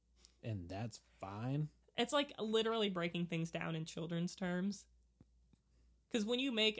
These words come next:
Speaker 2: uh, 'cause I read something that was like, "Hey, if somebody says a racist joke or, like, a sexist joke, you just say, like, 'Uh, I don't get it.'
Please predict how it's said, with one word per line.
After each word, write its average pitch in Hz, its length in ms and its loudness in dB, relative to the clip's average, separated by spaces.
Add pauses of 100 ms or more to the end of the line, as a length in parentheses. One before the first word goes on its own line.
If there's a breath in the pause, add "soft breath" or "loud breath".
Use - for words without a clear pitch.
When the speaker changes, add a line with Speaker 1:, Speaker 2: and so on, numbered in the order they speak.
Speaker 2:
uh, 208 140 2
'cause 233 180 -2
I 226 60 2
read 196 260 0
something 180 320 -2
that - 140 -6
was 175 160 -6
like, 180 180 -6
"Hey, 220 160 -2
if 202 80 -4
somebody 226 280 -4
says 220 240 -2
a 214 60 -4
racist 180 440 -4
joke 165 340 -2
or, 165 60 -2
like, 160 140 -4
a 175 40 -4
sexist 165 460 -8
joke, 175 300 -2
you 170 80 -8
just - 120 -10
say, 160 140 -6
like, 175 140 -8 (920)
'Uh, 180 340 0 (100)
I 196 60 -2
don't 220 200 -4
get 208 180 -4
it.' - 200 -10